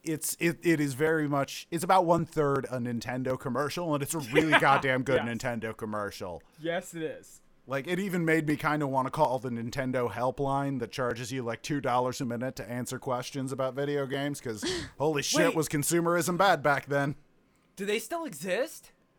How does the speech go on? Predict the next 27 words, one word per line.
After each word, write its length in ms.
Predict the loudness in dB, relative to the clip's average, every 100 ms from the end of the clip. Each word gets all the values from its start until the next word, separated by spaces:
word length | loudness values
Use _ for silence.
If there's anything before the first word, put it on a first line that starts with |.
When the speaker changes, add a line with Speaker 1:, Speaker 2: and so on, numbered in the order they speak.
| _ -4
Speaker 1:
I 80 | -2
don't 140 | 0
believe 280 | -2 -4 -6
so, 100 | -6
no. 140 | -4
I'm 140 | -6 -2
pretty 160 | -2
sure 140 | -2 -6
that 140 | -8
shut 220 | -8 -8
down. 280 | -8 -10 -10 -12 _ _
Speaker 2:
Oh, 180 | 0 2
okay. 320 | 2 0 -4 -6 -6
I 420 | 4 6 6 2 -8 _ -4
always 400 | 0 2 0 -2
wanted 180 | -6 -8
to 80 | -8
call 220 | -4 -2
them. 160 | -2 0
Obviously 460 | 0 0 -2 -8 -6
couldn't. 380 | -4 -6 -8 -10
Again, 460 | -4 4 4 4 -4 -4
right, 180 | -4 -2
that 140 | -4
shit 200 | -2 -2
is 160 | -2 -4
expensive. 800 | -10 -8 -4 -4 -4 -8 -10